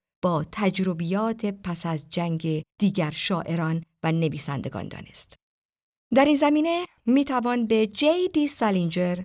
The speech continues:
اشاره کرد، کسی که کتاب تقدیم به ازمه با عشق و نکبت را نوشت. حالا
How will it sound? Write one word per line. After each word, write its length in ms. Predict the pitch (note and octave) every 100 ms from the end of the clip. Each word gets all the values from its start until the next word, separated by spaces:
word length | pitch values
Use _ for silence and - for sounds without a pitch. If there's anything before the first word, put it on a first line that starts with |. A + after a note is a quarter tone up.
| _
اشاره 400 | G3 G3 E3+ E3
کرد، 340 | - - - - _ _ _ -
کسی 300 | - G#3 B3
که 300 | A#3 C4+ C#4 C#4 _ -
کتاب 440 | A3 A3+ A3+ A3
تقدیم 560 | A3 G#3+ F#3+ G3+ F#3 E3+
به 100 | -
ازمه 360 | E3+ E3+ D#3+ E3
با 220 | D#3+ D3 -
عشق 260 | G3 G3 -
و 40 |
نکبت 460 | F#3+ F3 - D#3+ -
را 60 | B2
نوشت. 400 | - - - - _ _ _ _ _ _ _ _ _ _ -
حالا 160 | F#4+